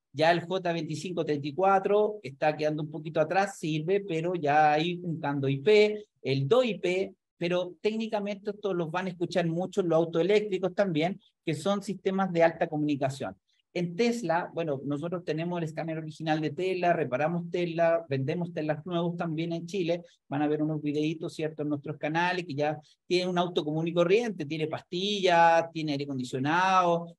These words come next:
lo-, los sistemas son similares, ¿cierto? No se acaban, hay que alinearlo, ahí viene el hadas, que hay que calibrar la cámara si es que se golpea o choca la puerta, tiene más de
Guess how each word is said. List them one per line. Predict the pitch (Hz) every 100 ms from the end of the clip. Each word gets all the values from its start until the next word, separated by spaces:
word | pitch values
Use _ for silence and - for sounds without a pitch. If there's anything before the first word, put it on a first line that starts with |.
| -
lo-, | 165 180
los | 170 160
sistemas | 160 175 185 180
son | 190 185 190
similares, | - 160 156 165 208 220 175 156 156
¿cierto? | 147 147 - 160
No | 156
se | 156
acaban, | 135 165 196 185 151
hay | 147
que | 139
alinearlo, | 139 151 170 190 175
ahí | 151
viene | 165 165
el | 165
hadas, | 185 190 185 185 185
que | 156
hay | 151
que |
calibrar | 143 139 143 151
la | 139
cámara | 135 165 165 160
si | 151
es | 139
que | 135
se | 135
golpea | 127 127 147 180 175 170
o | 151
choca | 139 156 151
la | 139 123
puerta, | 175 190 185 180 165
tiene | 160 139 139
más | 147 143
de | 143 147